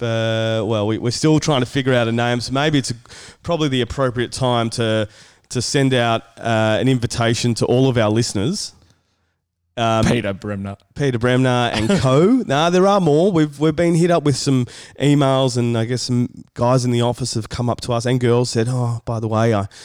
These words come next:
Speaker 1: secretly listen to your podcast. Keep going."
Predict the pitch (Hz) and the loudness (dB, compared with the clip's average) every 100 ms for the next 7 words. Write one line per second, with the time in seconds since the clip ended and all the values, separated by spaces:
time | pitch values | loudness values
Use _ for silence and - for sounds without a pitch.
0 | - - - 139 135 123 117 117 - 117 | -20 -12 -2 0 0 0 0 -2 -4 -4
1 | 110 - 110 110 127 117 - 135 131 98 | -4 -4 -6 -6 -4 -4 -4 -6 -2 0
2 | 110 151 | 0 0